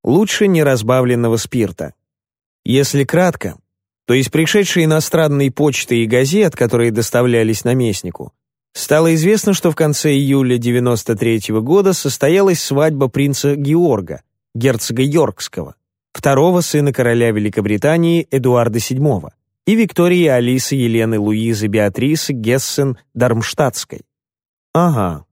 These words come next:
той самой Алекс, в замужестве в моём мире императрицы Александры Фёдоровны Романовой,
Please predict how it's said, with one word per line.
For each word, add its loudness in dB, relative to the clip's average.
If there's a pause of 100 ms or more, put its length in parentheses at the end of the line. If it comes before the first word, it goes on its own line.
той 0
самой -2
Алекс, 0 (440)
в -8
замужестве 0
в -2
моём 2
мире 0
императрицы 0
Александры 0
Фёдоровны 0
Романовой, -2